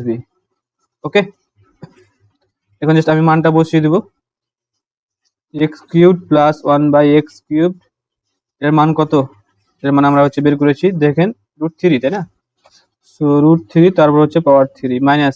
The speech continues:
এটা এবং এটা কেটে গিয়ে থ্রি, এটা, এটার পরিবর্তে আমরা just বসাবো রুট থ্রি। আর কয়েকটা লাইন করব, এক্স কিউব প্লাস ওয়ান by এক্স কিউবড, এটার মানে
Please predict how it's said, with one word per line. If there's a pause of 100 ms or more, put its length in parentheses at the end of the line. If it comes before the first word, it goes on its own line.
(120)
এটা
এবং
এটা
কেটে
গিয়ে (120)
থ্রি, (720)
এটা,
এটার
পরিবর্তে
আমরা
just
বসাবো (460)
রুট (100)
থ্রি। (2500)
আর (100)
কয়েকটা
লাইন
করব, (1500)
এক্স
কিউব (200)
প্লাস (120)
ওয়ান (100)
by (120)
এক্স (260)
কিউবড, (1080)
এটার
মানে